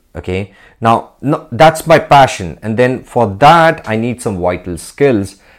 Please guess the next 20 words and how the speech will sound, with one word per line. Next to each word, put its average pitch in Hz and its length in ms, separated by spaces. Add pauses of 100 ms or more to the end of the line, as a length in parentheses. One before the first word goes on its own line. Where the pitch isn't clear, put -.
(120)
and 113 320
so 117 520
I 127 100
needed 123 320
a 107 60
mentor 107 420
who 101 140
can 98 180
just 95 240
help 98 300
me, 95 360
let 101 280
me 117 100
know 98 220
which 90 520
vital 87 460
skills - 340
do 85 140
I 85 80
knew, 101 720